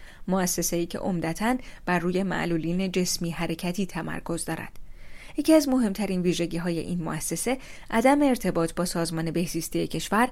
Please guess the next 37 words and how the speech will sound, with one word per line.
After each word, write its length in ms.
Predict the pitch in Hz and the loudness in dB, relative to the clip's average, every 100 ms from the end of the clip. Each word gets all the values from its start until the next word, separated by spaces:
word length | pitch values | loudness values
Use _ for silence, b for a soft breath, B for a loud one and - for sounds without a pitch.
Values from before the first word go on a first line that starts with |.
| B B - | B B 2
و 80 | 208 | 8
به 180 | 202 | 8
نوعی 380 | 214 240 262 254 - | 8 4 2 0 0
استقلال 600 | 214 - 180 180 180 180 | 0 0 0 2 2 2
در 160 | 170 160 | 0 -2
عملکرد 600 | 175 175 165 165 202 220 214 | -2 -2 -2 -2 0 2 4
و 100 | 220 | 2
برنامه‌ریزی 680 | 202 160 147 151 165 160 165 | 2 0 -2 -4 -2 -2 -2
هاست. 320 | 165 160 - b b b b - | -4 -6 -8 b b b b 2
برنامه 480 | 180 160 165 165 - | 2 2 0 -2 -2
امسال 380 | 175 - 165 | -2 0 0
رعد 320 | 160 165 160 156 | 0 0 0 0
نیز 200 | 208 226 B B B | 0 0 B B B
به 120 | 214 | 4
نوعی 360 | 190 196 - 226 | 4 2 2 2
به 120 | 202 | 2
مرور 380 | 196 180 190 226 | 2 4 4 4
فعالیت‌های 720 | 226 - 180 160 147 - 160 | 2 0 2 0 -2 -2 -2
این 260 | - 165 156 | -2 -4 -2
مجتمع 480 | 165 - 170 202 254 B B | -4 -2 0 0 0 B B
در 140 | - 208 | 0 2
یک 240 | 196 202 | 2 0
سال 260 | - 240 247 - | 0 0 0 0
اخیر 420 | 202 - 196 160 | -2 0 0 0
اشاره 360 | 165 - 151 - | -2 -4 -4 -6
داشت. 320 | 160 - - - | -6 -8 -2 0
یک 220 | 208 - | 0 2
برنامه 580 | 190 185 175 170 180 180 | 2 4 2 2 0 0
به 160 | 170 | 0
دور 260 | 170 185 180 | 2 2 2
از 160 | 160 | -2
تشریفات 680 | - 180 - 165 - 214 247 - | -4 -4 -4 -4 -2 -2 -2 0
و 80 | 180 | 2
بدون 300 | 196 185 185 | 2 4 2
حضور 480 | 185 175 170 170 | 0 0 0 0
مقامات 560 | 180 170 156 147 156 165 | 0 -2 -4 -6 -4 -4
دولتی. 560 | 165 147 131 170 - | -2 -2 -4 -6 -8